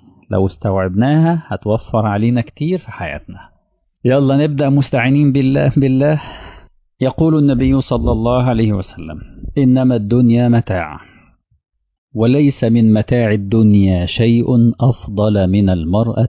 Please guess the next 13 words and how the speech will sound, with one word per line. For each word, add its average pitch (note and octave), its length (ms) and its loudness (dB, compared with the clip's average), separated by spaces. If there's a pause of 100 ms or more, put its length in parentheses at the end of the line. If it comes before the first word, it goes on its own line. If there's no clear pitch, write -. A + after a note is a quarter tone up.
الصالحة". F2+ 720 -8 (1000)
أفضل B2+ 680 -4
من G#2 180 2
المرأة G2+ 680 0
الصالحة، F2 680 -12 (800)
فده C3 260 0
لازم D3+ 320 2
يكون C#3+ 280 2
شعارك. - 640 -4 (760)
إيه B2+ 220 2
هو C3 200 2
الشعار A#2+ 480 0
بتاعك؟ A#2+ 600 -2